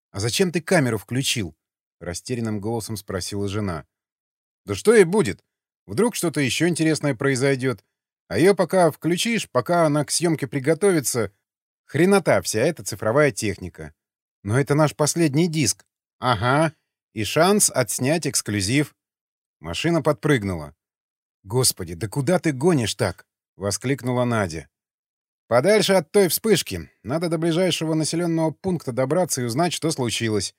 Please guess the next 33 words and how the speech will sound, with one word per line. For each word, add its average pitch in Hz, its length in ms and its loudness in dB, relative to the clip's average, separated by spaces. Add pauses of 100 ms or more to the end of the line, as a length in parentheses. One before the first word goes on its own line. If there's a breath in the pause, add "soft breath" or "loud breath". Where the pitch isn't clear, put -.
(420)
Радио 180 360 4
шипит 180 400 -2
только, 87 360 -4 (260)
и 127 100 -2
у 170 60 2
мобилы 151 460 2
сеть 131 260 -2
потеряна". 107 640 0 (640)
"Но 110 160 0
оно 139 260 4
ловило 131 380 4
ведь. 90 260 -4 (460)
Я 113 180 0
всего 143 280 0
час 165 260 0
назад 147 380 0
Вике 143 260 -4
звонила". 131 580 0 (640)
"Ну, 202 220 0
если 190 340 2
подстанция 180 720 0
жахнула, 156 520 2
то, 147 120 -6
может, 170 300 -4
и 160 40 -2
ретрансляторы 151 680 -2
обесточены. 104 640 -4
Да 131 100 0
успокойся 208 560 0
ты. 80 240 -12 (460)
Тебе 123 220 -4
легко 147 360 0
говорить". 135 500 0